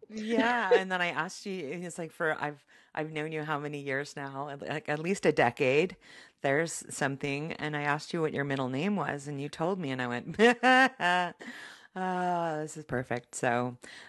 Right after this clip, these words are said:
Speaker 1: I'm doing,
Speaker 2: Okay.
Speaker 1: um, I can't get them in the mail yet because I wanna do a specific blessing of the rosaries. Um, and I do them with people's birth names, not their last name, which is kind of a patriarchal sort of thing, but your first and your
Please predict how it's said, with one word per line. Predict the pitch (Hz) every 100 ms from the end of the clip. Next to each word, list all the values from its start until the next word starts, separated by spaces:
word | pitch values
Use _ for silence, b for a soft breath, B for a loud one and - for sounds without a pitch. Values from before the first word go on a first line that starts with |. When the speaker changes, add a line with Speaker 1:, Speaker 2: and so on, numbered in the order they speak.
| -
Speaker 1:
I'm | 156
doing, | 160 170 165 151
Speaker 2:
Okay. |
Speaker 1:
um, | 143 135 135 139 160 _ _ -
I | 151
can't | - 190
get | 185
them | 190 175
in |
the | 160
mail | 143 139
yet | 135 123
because | 135 135
I | 131
wanna | 131 131
do | 127 127
a | 127
specific | - 131 - 127 123 -
blessing | 120 123 139 131
of | 123
the | 123
rosaries. | 123 123 120 127 123 120 - B B B B B
Um, | - 131 127 127 123 123 120 127 _ b b -
and | 131
I | 123
do | 123 127
them | 123 123
with | 113 -
people's | - - 120 113
birth | - 123 120 -
names, | 113 107 139
not | 123 -
their | 127 117
last | 117 120 120 -
name, | 175 190 208 208 185 B B B B
which | 139 -
is | 127 -
kind | 135 123
of |
a | 123 117
patriarchal | - 120 - 120 110 117 120 117 120 120
sort | - 127 123
of |
thing, | - 117 123
but | 123 -
your | 117 120
first | - 131 120 - -
and | 123
your | 123 123 120